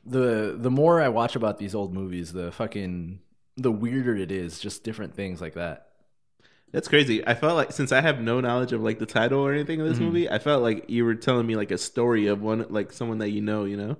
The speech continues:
Speaker 1: Yeah.
Speaker 2: Yeah.
Speaker 1: Let me, let me see what the title is real quick. It's on, uh, Amazon, Amazon Prime.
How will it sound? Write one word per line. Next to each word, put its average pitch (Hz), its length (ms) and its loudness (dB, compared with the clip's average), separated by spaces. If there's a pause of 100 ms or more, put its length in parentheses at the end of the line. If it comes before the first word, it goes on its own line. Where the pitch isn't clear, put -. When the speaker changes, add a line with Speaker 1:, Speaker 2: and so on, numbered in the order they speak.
Speaker 1:
Yeah. 135 380 0 (220)
Speaker 2:
Yeah. 104 360 0
Speaker 1:
Let 113 100 -14
me, 107 320 -2
let 107 100 -8
me 117 60 -4
see 110 120 -10
what 90 100 -10
the - 60 -20
title 73 340 -12
is 73 120 -14
real 73 100 -14
quick. 71 280 -12 (520)
It's 107 200 -4
on, 123 240 2
uh, 95 380 -2
Amazon, 90 500 -6 (160)
Amazon 87 500 -8 (140)
Prime. 87 300 -6